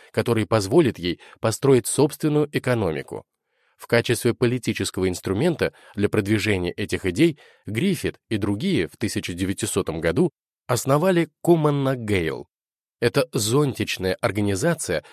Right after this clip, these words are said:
координировала деятельность небольших ирландских националистических групп. Среди прочего,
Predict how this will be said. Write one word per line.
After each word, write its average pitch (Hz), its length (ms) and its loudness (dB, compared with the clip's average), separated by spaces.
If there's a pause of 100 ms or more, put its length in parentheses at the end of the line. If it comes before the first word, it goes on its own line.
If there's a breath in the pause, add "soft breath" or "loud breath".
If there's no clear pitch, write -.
координировала 131 840 2
деятельность 123 640 0
небольших 127 580 0
ирландских 135 640 0 (200 loud breath)
националистических 113 1040 0
групп. 87 340 -6 (520)
Среди 101 320 2
прочего, 104 520 0